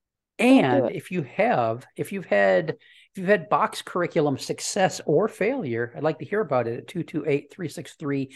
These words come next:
Speaker 2: six seven three seven. If there's, there's something where, if we're missing the, the wonders of box curriculums and you've, you've stumbled across a
Speaker 1: Yes.
Speaker 2: great one, I'd like to hear about it.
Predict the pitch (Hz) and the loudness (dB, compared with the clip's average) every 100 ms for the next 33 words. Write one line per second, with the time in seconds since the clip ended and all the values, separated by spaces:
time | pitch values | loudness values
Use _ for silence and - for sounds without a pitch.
0 | - - - - - - 156 131 123 - | -20 -20 -14 -12 -12 -2 0 0 -4 -8
1 | - 185 - 143 123 123 - - - 175 | -12 -12 -2 0 0 -4 -8 -14 -4 0
2 | 160 147 160 147 - 190 190 165 147 147 | 2 0 -2 -4 -2 -4 -2 0 0 0
3 | 147 139 - 165 160 160 143 151 214 220 | 0 -2 -8 -8 -4 -2 -2 0 0 0
4 | 165 131 120 131 127 120 107 _ _ _ | 0 0 -2 -2 -2 -4 -8 _ _ _
5 | 131 139 131 120 131 170 156 135 123 113 | -6 -2 0 0 0 0 -2 -2 -4 -6
6 | 139 - 127 135 - - 143 139 143 123 | -8 -2 -2 -2 -6 -6 -2 -2 0 0
7 | 123 113 107 123 117 127 120 120 123 120 | -2 -4 -6 -6 -4 -4 -4 -6 -8 -8
8 | - 127 123 113 185 127 - 120 110 120 | -6 -4 -2 -2 0 0 -2 -14 -6 -2
9 | 147 131 120 113 117 120 - 113 127 127 | -2 -2 -4 -4 -4 -6 -6 -10 -6 -4
10 | 127 127 131 131 | -2 -2 -2 -4